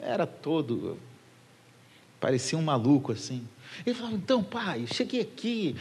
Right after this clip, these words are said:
e aí, pai, não sei o quê." Gente, eu comecei olhando assustado, mas depois eu fui impactado, porque aquele menino tava orando do jeito mais sincero que ele podia, expressando aquilo que estava dentro dele, da sua alma.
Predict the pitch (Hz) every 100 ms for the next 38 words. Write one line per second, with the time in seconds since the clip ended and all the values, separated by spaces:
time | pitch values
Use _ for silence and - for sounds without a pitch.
0 | - 240 254 214 247 226 - 214 196 196
1 | 202 226 - 240 226 - - - 147 127
2 | 240 202 - - - - 214 262 233 180
3 | - 233 180 175 202 196 - - 175 170
4 | 135 110 - - - - - - 139 143
5 | - 147 131 131 - 143 135 - 147 -
6 | - - 131 110 107 - 110 120 - 127
7 | 117 117 127 123 131 117 113 107 123 123
8 | 131 - - - 113 107 127 - 120 139
9 | 147 - 151 135 - - - 131 117 123
10 | 117 113 120 117 123 - 123 110 - 127
11 | 127 123 - - 113 - 135 120 - -
12 | - 117 107 104 107 107 104 107 104 98
13 | 87 - - - - 95 -